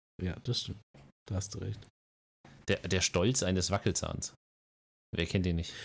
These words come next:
Speaker 1: Ja, ist richtig.
Speaker 2: Den hast du doch auch nicht auf dem Schulhof einfach weggeschmissen.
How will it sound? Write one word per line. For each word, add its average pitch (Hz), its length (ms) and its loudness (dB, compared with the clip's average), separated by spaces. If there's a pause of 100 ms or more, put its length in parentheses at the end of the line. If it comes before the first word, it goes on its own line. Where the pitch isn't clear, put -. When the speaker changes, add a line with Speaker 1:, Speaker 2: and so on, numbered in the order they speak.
(680)
Speaker 1:
Ja, 101 100 2 (1000)
ist 110 160 0
richtig. - 220 -2
Speaker 2:
Den 82 40 2
hast - 140 2
du 107 40 4
doch 101 120 6
auch 92 100 6
nicht 104 140 6
auf 92 80 4
dem 95 80 4
Schulhof 139 360 4
einfach 82 220 2
weggeschmissen. - 520 0